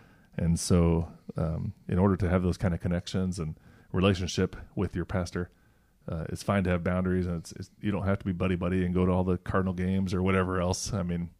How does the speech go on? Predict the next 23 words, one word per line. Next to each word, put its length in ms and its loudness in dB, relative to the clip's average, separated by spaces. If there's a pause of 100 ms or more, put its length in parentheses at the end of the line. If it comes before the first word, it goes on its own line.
(180)
if 100 -4
that 160 0
works 220 -2
out, 140 0
it's 140 -6
great, 320 -2
but 180 -6
otherwise, 520 0 (600)
you 120 -2
can 320 -6 (200)
have 140 -6
a 60 -6
great 220 -4
relationship, 640 -6 (460)
uh, 160 -6
serving 340 -2
together 400 -6 (240)
in 120 -6
the 80 -8
context 520 -4
of 80 -4
your 120 -2
ministry. 400 -2